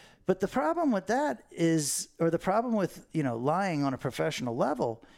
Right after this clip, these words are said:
and then posting it all over social media so you can get more trips, two things that really bother me. One is you disrespect the fishery itself, especially tarpon fishing, because those things are the king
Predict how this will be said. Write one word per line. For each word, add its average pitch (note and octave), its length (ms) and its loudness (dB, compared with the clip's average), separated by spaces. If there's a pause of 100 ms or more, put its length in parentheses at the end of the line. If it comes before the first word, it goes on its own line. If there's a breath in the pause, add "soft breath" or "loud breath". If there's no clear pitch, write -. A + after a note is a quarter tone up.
(260 loud breath)
and D#3+ 160 2
then D#3+ 120 0
posting F#3+ 560 0
it C#3+ 100 0
all D#3+ 240 2
over D3+ 220 0
social D3+ 400 -2
media E3+ 420 0
so C#3 160 -2
you C#3+ 180 -2
can D#3 160 -4
get C3+ 160 -2
more C3+ 200 -2
trips, - 600 -6 (920 soft breath)
two B3+ 160 0
things G#3+ 300 -2
that G3 80 -2
really D#3 240 2
bother A2+ 340 -4
me. A2 160 -12
One F3+ 440 0 (640)
is C3+ 200 -2
you C3 60 -4
disrespect D#3 680 -2
the A#2+ 60 -6
fishery B2 520 -2
itself, G#2 520 -6 (120)
especially - 380 -2
tarpon A#2 400 -6
fishing, - 300 -14 (100)
because A3+ 240 -4
those D#4 180 -2
things E3 200 -2
are C3 60 -6
the B2 100 -6
king C3 500 -4